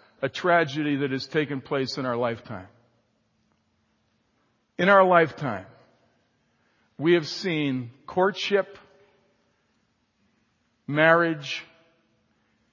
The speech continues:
human sexuality run aground. It's flipped on its side. It's left people screaming in the dark, struggling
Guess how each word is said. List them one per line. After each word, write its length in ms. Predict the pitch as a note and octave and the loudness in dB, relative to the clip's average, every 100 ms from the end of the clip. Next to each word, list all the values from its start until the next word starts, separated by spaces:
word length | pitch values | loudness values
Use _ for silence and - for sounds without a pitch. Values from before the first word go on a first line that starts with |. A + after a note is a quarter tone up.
| _ _ _ - | _ _ _ -4
human 280 | F#3 F#3+ | -2 -2
sexuality 1120 | F3 - E3 - E3+ D3+ C#3+ C3 B2 A2 G#2+ G#2 _ _ _ - | -2 0 0 0 -2 0 2 0 -2 -6 -10 -12 _ _ _ -6
run 180 | C3+ C3+ | -2 -2
aground. 560 | B2+ A#2+ C3 G#2+ F2+ - _ _ _ _ _ _ _ _ _ _ _ _ - | -4 -6 -6 -6 -8 -18 _ _ _ _ _ _ _ _ _ _ _ _ -14
It's 180 | B2+ - | -12 -8
flipped 320 | F#3 F3+ - | -2 -2 0
on 160 | D#3+ | -2
its 160 | C3+ A2+ | -2 -4
side. 500 | - D3+ D3+ D3+ C#3+ C3 - _ _ _ _ _ _ _ _ _ _ | 0 2 2 0 -4 -14 -20 _ _ _ _ _ _ _ _ _ _
It's 220 | C3 - | -10 -2
left 320 | D#3 D3+ - | 0 0 0
people 320 | E3 D#3 - C#3 | -4 -4 -4 -8
screaming 480 | - E3+ E3 E3+ | -6 -4 -2 -2
in 120 | D#3 C#3+ | -2 -4
the 60 | |
dark, 380 | A#2+ C#3+ C#3 C#3 - - - - _ _ _ _ _ _ _ _ _ _ _ _ _ _ _ _ _ _ | -2 2 4 2 -6 -20 -20 -20 _ _ _ _ _ _ _ _ _ _ _ _ _ _ _ _ _ _
struggling 840 | - - E3+ E3+ E3 E3 D#3 C#3+ | -20 2 4 4 2 0 0 -4